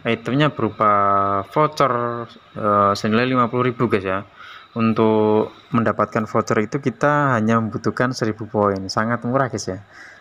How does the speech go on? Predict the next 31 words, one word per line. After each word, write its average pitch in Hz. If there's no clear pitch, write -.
Jadi 135
kita 139
hanya 107
kehilangan 107
seribu 107
poin 104
tapi 120
dapat 110
lima 107
ribu, 104
eh, 110
lima 107
puluh 110
ribu 110
voucher. 101
Kalau 127
di 131
aplikasi-aplikasi 131
yang 123
lain 120
itu 156
untuk 117
mendapatkan 107
voucher 113
tentunya 113
poinnya 123
lebih 110
banyak. 101
Tapi 113
di 110
sini 110